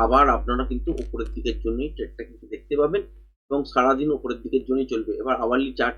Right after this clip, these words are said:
অনুযায়ী যদি দেখেন, সেক্ষেত্রে এই যে সুইং হাইটা আছে, এইটা যদি ব্রেক করে উপরের দিকে চলতে শুরু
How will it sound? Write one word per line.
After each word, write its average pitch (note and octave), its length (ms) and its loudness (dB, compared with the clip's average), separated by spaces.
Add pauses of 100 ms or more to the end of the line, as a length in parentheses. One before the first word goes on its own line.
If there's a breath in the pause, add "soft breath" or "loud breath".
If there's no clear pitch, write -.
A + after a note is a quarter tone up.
অনুযায়ী C3 340 -2
যদি C3 220 -4
দেখেন, D#3 200 0 (500)
সেক্ষেত্রে C3+ 440 0 (300)
এই D#3 80 0 (100)
যে D#3 140 4
সুইং C#3 180 0 (100)
হাইটা C3 300 2
আছে, D#3 120 -2 (120)
এইটা C3 180 2 (120)
যদি B2 140 -4 (160)
ব্রেক B2+ 180 -2 (100)
করে B2 140 -2 (520)
উপরের C3 320 0
দিকে B2+ 240 0
চলতে A#2+ 280 -6
শুরু A#2+ 140 -20